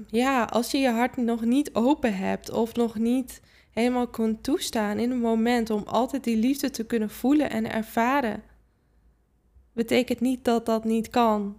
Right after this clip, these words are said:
Dan betekent dat daar nog stukjes uitgewerkt mogen worden. Maar, oh, ik kan zo diep voelen hoe lange reis dit voor mij is geweest. En dat ik zo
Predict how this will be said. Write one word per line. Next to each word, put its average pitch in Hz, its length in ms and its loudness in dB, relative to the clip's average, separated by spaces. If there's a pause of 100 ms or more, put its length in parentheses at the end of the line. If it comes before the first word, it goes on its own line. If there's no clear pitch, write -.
Dan 214 180 -2
betekent 233 440 0
dat 220 160 -2
daar 226 140 0
nog 214 160 -2
stukjes - 400 -4
uitgewerkt 208 720 -4
mogen 196 360 -4
worden. 220 440 0 (400)
Maar, 220 640 2 (460)
oh, 233 340 2
ik 214 120 -4
kan 220 220 2
zo 220 220 0
diep 220 220 0
voelen 233 440 0
hoe 214 160 4
lange 214 320 2
reis 208 420 -2
dit 220 180 -6
voor 196 180 -2
mij 196 240 0
is 240 140 -2
geweest. 196 640 0
En 208 160 -2
dat 208 160 0
ik 220 120 -4
zo 214 400 0